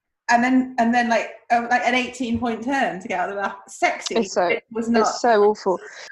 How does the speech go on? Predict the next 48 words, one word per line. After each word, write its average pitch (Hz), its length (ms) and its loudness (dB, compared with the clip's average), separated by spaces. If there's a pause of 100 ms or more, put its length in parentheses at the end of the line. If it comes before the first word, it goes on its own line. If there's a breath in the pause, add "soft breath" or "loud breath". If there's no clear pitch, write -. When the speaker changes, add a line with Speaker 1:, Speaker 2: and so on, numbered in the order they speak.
(380 loud breath)
Speaker 2:
Um, 277 500 0 (280)
we 254 140 -2
went 226 200 0
on 214 120 0
a 202 40 -2
bath 226 340 0
tangent 196 460 -2
there. 196 320 -2 (520)
Speaker 1:
But 294 160 0
if 311 120 -4
you 359 120 0
were 392 80 4
to - 40 -6
Speaker 2:
They 220 140 2
Speaker 1:
write 269 240 2
your 233 160 0
C 233 300 -6
V 175 600 -8
and 202 160 -2
it, 196 120 -10 (100)
you 214 120 -8
know, 214 80 2
Speaker 2:
Yeah. 196 200 4
Speaker 1:
you 196 80 -8 (120)
have 190 100 -10
to - 60 -18
say 170 200 -10
hobbies 196 340 -8
and 254 100 -4
interests. 226 160 -10
Speaker 2:
Hobbies. 185 600 -8 (600)
Speaker 1:
Mine 220 300 0
always 214 240 -6
used 196 180 -14
to 185 80 -16
be, 175 440 -10 (340)
it, 220 220 -12
there 214 100 -2
was 214 180 -8
Speaker 2:
Yeah. 196 140 -4
Speaker 1:
standard 214 220 -2
line, 170 200 0 (220)
socialising, 190 800 -6 (560)
reading. 269 460 -2
Speaker 2:
That's 214 280 2
not 180 140 4
on 175 100 2
mine. 170 300 0